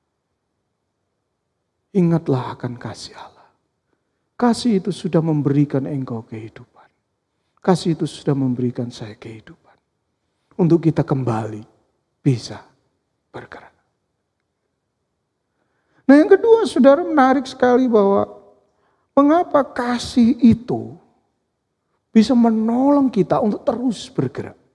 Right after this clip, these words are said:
Yang kedua, karena kasihnya itu memberikan kita kuasa untuk menjadi anak-anak Allah. Kasih itu menjadi, memberikan kita kuasa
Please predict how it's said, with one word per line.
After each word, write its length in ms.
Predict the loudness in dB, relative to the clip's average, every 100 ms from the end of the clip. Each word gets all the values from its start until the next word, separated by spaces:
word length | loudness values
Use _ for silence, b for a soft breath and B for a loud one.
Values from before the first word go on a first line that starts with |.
| _ _ _ _ _ _ _ _ _ _ _ _ _ _ _ _ _
Yang 200 | 4 4
kedua, 160 | 4 4
karena 280 | 4 2 2
kasihnya 760 | 0 -2 -2 2 6 8 8 6
itu 240 | 2 2 4
memberikan 520 | 6 6 2 2 0
kita 240 | 0 -4 -4
kuasa 1040 | -4 -2 2 2 0 -8 -10 -10 -12 -20 _ _ _
untuk 360 | 0 2 -2 -2
menjadi 400 | 0 0 0 -4
anak-anak 1400 | -8 -10 -8 -10 -12 _ _ _ _ _ _ -10 -10 -10 -16 -20
Allah. 320 | -20 -20 -20 _ _ _ _ _ _ _ _ _ _
Kasih 400 | 0 2 6 6
itu 160 | 8 6 6
menjadi, 640 | 6 6 6 4 4 2
memberikan 800 | 4 4 6 4 4 0 0 0
kita 320 | -2 -2 -2 -6
kuasa 720 | 2 2 2 -4 -10 -12